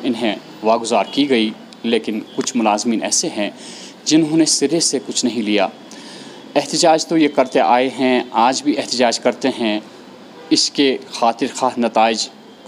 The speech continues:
ख़ास तौर पे सामने नहीं आए। कुछ पैसा, जैसा कि हमने कहा, इन्होंने लिया, लेकिन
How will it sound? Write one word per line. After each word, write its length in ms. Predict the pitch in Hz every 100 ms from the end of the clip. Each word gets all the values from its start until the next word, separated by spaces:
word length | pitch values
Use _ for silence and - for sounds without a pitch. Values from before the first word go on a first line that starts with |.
| - -
ख़ास 380 | - 120 123 - -
तौर 180 | 143
पे 200 | 120 113 113
सामने 380 | - 104 104
नहीं 280 | 98 104 156
आए। 220 | 104 98 104 - - - - - - -
कुछ 180 | - 147
पैसा, 320 | - 123 - 117
जैसा 280 | 113 117 120
कि 140 | 139
हमने 200 | 117 120
कहा, 240 | 117 113 135
इन्होंने 300 | 113 117 110
लिया, 260 | 101 131 147
लेकिन 420 | 117 110 123 113